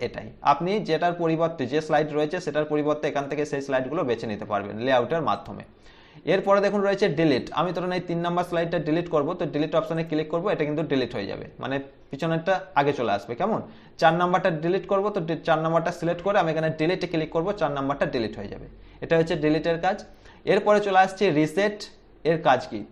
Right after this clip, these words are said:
তো আমি রিসেটের জন্য এই এক নাম্বার স্লাইডে চলে গেলাম। এরপর just এই লেখাটিকে আমি সিলেক্ট করলাম। এরপর আমি যদি এখানে রিসেট কিংবা এই যেটা আপনাকে আগে বললাম, এই যে এই ফন্টের মধ্যে এই clear all formatting,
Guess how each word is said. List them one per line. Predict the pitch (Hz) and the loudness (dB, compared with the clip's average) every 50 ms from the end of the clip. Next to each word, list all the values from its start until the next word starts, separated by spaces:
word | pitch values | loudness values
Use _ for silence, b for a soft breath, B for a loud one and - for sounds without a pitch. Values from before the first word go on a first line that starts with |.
| - | -4
তো | - 165 160 | 2 6 6
আমি | 156 156 165 160 | 6 8 6 4
রিসেটের | 151 147 - 190 170 180 175 | 2 2 0 -2 -2 -2 -2
জন্য | 180 175 180 185 | -2 -2 -2 0
এই | 180 | 4
এক | 170 156 151 - | 4 4 4 2
নাম্বার | 170 160 165 170 175 175 - | -2 -2 4 4 4 4 4
স্লাইডে | - - 165 143 147 147 156 | 2 0 2 2 2 2 0
চলে | 151 143 117 104 101 | 0 0 -2 0 -2
গেলাম। | 98 95 95 - - - B B B B B B | -4 -6 -8 -10 -10 -18 B B B B B B
এরপর | - 151 151 170 175 165 | -2 -2 2 2 0 2
just | 165 185 175 - 165 | 2 -2 -2 2 2
এই | 156 160 | 2 4
লেখাটিকে | 156 156 151 160 151 156 156 | 4 4 2 2 -2 0 0
আমি | 160 165 | 0 -2
সিলেক্ট | 165 165 147 139 143 - | -2 0 -2 -2 -2 0
করলাম। | 151 143 147 160 185 - - B B B B | 0 0 2 2 0 -2 -4 B B B B
এরপর | - 165 165 170 180 170 | 0 0 4 4 4 6
আমি | 165 160 170 | 6 4 2
যদি | 165 175 170 175 | 0 0 -2 -2
এখানে | 175 175 175 175 | -2 0 2 2
রিসেট | 143 151 156 156 - 190 175 135 - - - - - - | 4 2 2 2 4 4 4 4 2 -4 -12 -16 -6 -4
কিংবা | 156 165 170 165 180 190 190 - - | -2 -2 2 4 4 4 4 4 0
এই | 151 | -2
যেটা | 139 139 151 151 156 | 0 0 2 4 4
আপনাকে | 151 156 156 156 151 | 4 4 2 2 4
আগে | 156 139 135 143 160 | 6 6 6 4 2
বললাম, | 156 156 151 135 131 135 156 160 160 - | 4 4 4 4 4 2 2 0 -4 -4
এই | - 143 | -4 -2
যে | 139 139 151 165 185 - - - | -2 0 -2 -4 -4 -6 -12 -8
এই | - 131 139 | -4 -2 -2
ফন্টের | 135 - 147 143 147 156 151 160 151 | -2 -2 -2 -2 0 2 0 0 2
মধ্যে | 151 147 147 139 - - 180 | 2 0 -2 -2 -4 -4 -6
এই | 180 - - 139 139 139 | -4 -2 -2 -2 -2 -2
clear | - 143 139 139 147 143 - | -2 0 2 4 4 4 4
all | 139 139 143 - | 2 2 2 0
formatting, | 147 135 135 135 131 160 160 | -2 -2 -2 -2 -4 -4 -4